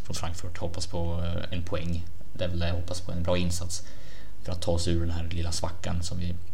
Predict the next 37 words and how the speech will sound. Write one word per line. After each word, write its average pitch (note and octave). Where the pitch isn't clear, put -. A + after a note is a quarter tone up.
befinner E2+
oss E2+
i. F#2
Men F2+
just G2
det G2
här E2+
med, E2+
eh, D#2+
det F2+
administrativa G2
från, E2+
från, F2
från F2
Marseilles F2
stad, A2+
från F2+
Marseilles F2
klubb, G#2+
att F#2
stänga F2
av F2+
hela F2+
stan F#2
för F2
Frankfurt-supportrar, F2+
det G2+
gör F#2
mig F2+
helt, F2
helt, F2+
helt F2+
illvillig, F#2
alltså. -
Det F#2+
är F#2
ju G2